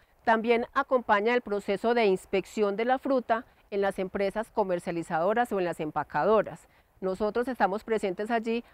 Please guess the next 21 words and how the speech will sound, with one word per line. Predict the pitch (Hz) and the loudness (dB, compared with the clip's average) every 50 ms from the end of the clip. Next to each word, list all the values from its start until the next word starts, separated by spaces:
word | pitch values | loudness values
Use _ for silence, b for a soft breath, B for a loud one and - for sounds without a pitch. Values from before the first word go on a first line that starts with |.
| _ | _
para | - 202 190 185 185 | -2 0 2 2 2
verificar | 185 185 180 185 - 190 185 - - 185 185 - | 2 0 -2 -4 -4 -6 -2 0 0 0 0 0
que | - - 233 | -2 -2 0
las | 226 220 - - | 0 0 -2 -2
plagas | - - 214 226 226 226 247 269 277 b b b b b b _ | -2 4 6 6 6 6 4 -2 -4 b b b b b b _
no | - 190 190 196 | -2 0 0 0
estén | 202 202 - - 226 226 | 0 0 -2 -4 -4 -2
presentes | - 220 226 - 220 208 208 - 214 | -2 -2 -2 0 -2 -2 -2 -4 -4
en | - 196 175 | -2 -2 -2
la | 165 156 | -2 -4
fruta | - 226 240 247 - - 226 - | -2 -2 -2 -2 0 -2 -2 -2
y | 190 | -2
que | 185 - - 185 | -4 -4 -2 -2
la | 175 165 | -2 -2
fruta | - - 185 175 - 202 214 | -2 -4 -4 -4 -2 -4 -4
que | - 233 196 | -2 -4 -4
se | - - 180 165 | -2 -2 -4 -2
llevan | 160 190 196 208 220 240 240 | 0 0 2 2 2 0 0
a | - 190 | 0 -2
Estados | 165 - - 180 160 165 202 - | -2 -2 -2 -2 -2 -2 -2 -2
Unidos | 208 185 190 208 220 226 | -2 0 0 0 0 -2